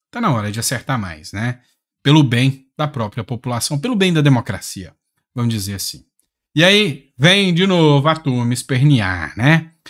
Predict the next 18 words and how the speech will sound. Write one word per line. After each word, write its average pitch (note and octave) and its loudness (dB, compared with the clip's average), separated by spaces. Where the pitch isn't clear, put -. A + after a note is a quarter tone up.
Deputados E3 2
vão F3+ 4
ao D#3+ 6
S D3 2
T F3+ 0
F C3 4
contra F3+ 4
a E3+ 4
P E3+ 0
L C#3+ 6
que C#3+ 0
privatiza C#3+ 4
a C3 4
gestão B2+ 4
das B2+ 2
escolas A2 2
no A#2 0
Paraná. A2 0